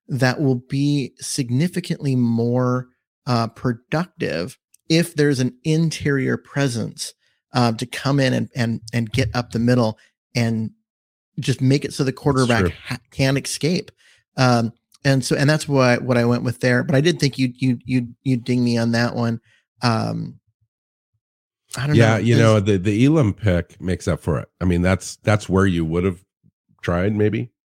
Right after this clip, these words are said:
Speaker 1: Mm-hmm.
Speaker 2: um, to get one of those premier guys, and it just, it just fell that way. And then, so by the time you're, you're picking Winfrey and Walker and Tyndall, you've got some choices there maybe, but then you're reaching a little bit. It just, it really depends on how the draft falls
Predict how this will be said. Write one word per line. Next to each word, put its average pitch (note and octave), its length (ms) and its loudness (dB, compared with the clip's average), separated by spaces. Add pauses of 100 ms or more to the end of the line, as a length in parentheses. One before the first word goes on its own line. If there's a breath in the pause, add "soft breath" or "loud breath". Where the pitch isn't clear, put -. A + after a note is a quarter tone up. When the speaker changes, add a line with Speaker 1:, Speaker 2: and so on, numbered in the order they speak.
(280)
Speaker 1:
Mm-hmm. A2+ 360 -2
Speaker 2:
um, F2 180 2
to F2 100 -6
get E2+ 120 0
one F2 100 0
of E2 60 2
those D#2 120 -4
premier F2 300 -2
guys, F2+ 380 0
and D2+ 480 -4 (580 soft breath)
it - 140 -6
just, - 280 -6
it E2+ 120 -4
just D#2+ 260 -6
fell F2 180 0
that D2+ 160 -2
way. D2 400 -2
And D#2+ 160 -2
then, D2 280 -2
so - 180 -4
by D2+ 140 0
the C#2 80 -4
time D#2 260 0
you're, D2+ 160 -2 (140)
you're D#2 160 -2
picking D2+ 360 -4
Winfrey D#2 540 0
and D2 140 -2
Walker D2+ 420 -2
and C#2+ 140 -4
Tyndall, D2+ 600 0 (440)
you've F2+ 200 -4
got F#2 220 -2
some D2+ 140 -8
choices A#2 580 2
there D#2 540 -4 (160)
maybe, D#2 420 -6
but D#2+ 200 -14
then E2 120 -6
you're D2 160 -6
reaching F#2+ 480 -4
a E2+ 60 -6
little E2 180 -6
bit. D#2 300 -8
It G2+ 160 -6
just, - 280 -10
it G2 180 -2
really G2 300 2
depends D#2+ 440 0
on D2+ 140 -2
how E2 140 -2
the D2 100 -8
draft D2+ 280 -6
falls D#2 360 -2